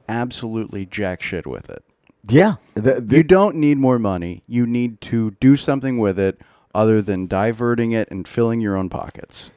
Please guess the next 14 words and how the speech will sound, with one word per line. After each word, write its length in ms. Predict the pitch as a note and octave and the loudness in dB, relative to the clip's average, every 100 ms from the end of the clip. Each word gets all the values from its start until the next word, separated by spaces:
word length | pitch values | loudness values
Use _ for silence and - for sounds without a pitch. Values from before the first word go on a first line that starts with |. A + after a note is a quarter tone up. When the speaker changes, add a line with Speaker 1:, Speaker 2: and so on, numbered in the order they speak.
| _ | _
Speaker 2:
There 220 | - A#2+ A2+ | 2 2 4
is, 340 | A#2+ A2 G2 - | 2 2 -2 -6
uh, 480 | F#2+ F2+ F2 D#2+ D#2 | -6 -4 -6 -8 -10
an, 160 | G2+ G2+ - _ _ | -10 -12 -12 _ _
uh, 100 | C3+ | 0
like, 240 | B2 C#3 - | 4 2 2
a 80 | B2 | 0
zero 580 | G2 C3 D3 A#2 G#2+ | 2 2 6 6 4
trust 540 | F#2 - G#2 E2 - - | 2 -2 -2 -2 -4 -12
factor 540 | - E2 B1 - C2+ | -8 -6 -8 -12 -14
when 120 | D2+ D2+ | -12 -14
it 100 | - | -12
comes 240 | E2 D#2+ | -12 -12
to 300 | - E2 C#2+ | -10 -8 -10